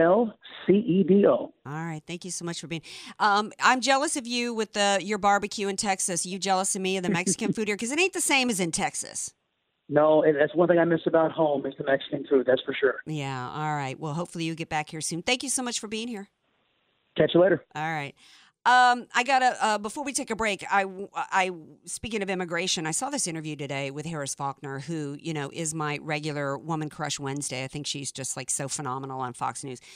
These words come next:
Speaker 2: But she gets into this debate, and I've been there. So, you know, it's going back and forth, and so you miss points that you could have made. But she's debating with this Texas congressman who's saying that Trump's ec-, economy has been so fantastic in the state of Texas that they have to have illegals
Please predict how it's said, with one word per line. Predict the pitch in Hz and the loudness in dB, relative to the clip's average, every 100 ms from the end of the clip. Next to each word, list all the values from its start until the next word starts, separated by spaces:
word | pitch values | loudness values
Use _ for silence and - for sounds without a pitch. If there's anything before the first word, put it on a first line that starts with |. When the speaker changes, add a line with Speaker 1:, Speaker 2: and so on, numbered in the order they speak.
| - | -10
Speaker 2:
But | - | 2
she | - 294 | 4 4
gets | 359 | -2
into | 403 311 | -2 -2
this | 254 220 | -4 -4
debate, | 208 165 151 | -2 -4 -2
and | 240 | 0
I've | 302 | 2
been | 220 202 | 0 0
there. | 156 147 | -2 0
So, | - 190 | -2 -2
you | 233 | -2
know, | 226 | 0
it's | 208 - | 0 0
going | 320 330 | 0 2
back | 277 247 | 2 0
and | 202 | -6
forth, | 208 196 190 | -2 -2 -4
and | 170 | -6
so | - | -6
you | 180 180 | -6 -4
miss | 247 - | -2 -2
points | - 220 208 | -2 -6 -4
that | - 185 | -4 -6
you | |
could | - 165 | -6 -4
have | |
made. | 175 185 147 - - - - | -2 -2 -2 -8 -20 -14 2
But | |
she's | 277 311 | 2 2
debating | 269 277 381 381 | 0 -2 -2 -2
with | 294 233 | -2 -2
this | 214 | -2
Texas | 262 240 233 - | -2 -2 -2 -2
congressman | 220 233 277 - 139 131 135 - - | 0 0 0 -4 -4 -8 -10 -18 -10
who's | - 320 | 0 4
saying | - 311 349 269 196 | 4 4 2 2 0
that | 202 - | -2 0
Trump's | 302 381 - - _ - | 0 0 0 -2 _ 0
ec-, | 214 - | 0 0
economy | 208 202 277 294 285 190 | -2 -2 -2 -2 0 -2
has | 185 | -2
been | 175 196 | -2 -2
so | - 392 | 0 -2
fantastic | - 294 277 - 233 247 - 226 | -2 -2 -2 -4 -4 -4 -4 -8
in | 156 | -8
the | 156 | -6
state | - 180 | -6 -6
of | 147 | -6
Texas | - - - - - - - - - - | -6 -6 -8 -8 -10 -10 -20 -20 -14 -4
that | 320 | 0
they | 403 | 0
have | 392 427 453 | 2 2 2
to | 523 | -2
have | 339 202 | 0 0
illegals | 185 180 165 233 - | 0 -4 -4 -2 -2